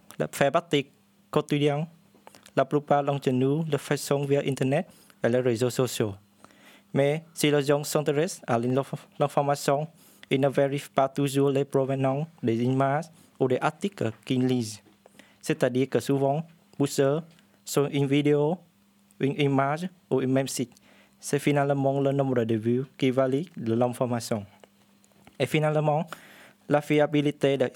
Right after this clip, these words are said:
l'information est liée à pat-, à personne qui partage. C'est-à-dire que si mon, ma, mon ami m'a partagé une information, alors cette information est vraie. À l'arrivée, il ne se pose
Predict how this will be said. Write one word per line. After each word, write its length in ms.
l'information 640
est 80
liée 400
à 140
pat-, 260
à 100
personne 460
qui 120
partage. 600
C'est-à-dire 540
que 80
si 160
mon, 460
ma, 140
mon 160
ami 420
m'a 160
partagé 540
une 120
information, 720
alors 280
cette 560
information 520
est 120
vraie. 380
À 60
l'arrivée, 580
il 120
ne 80
se 160
pose 480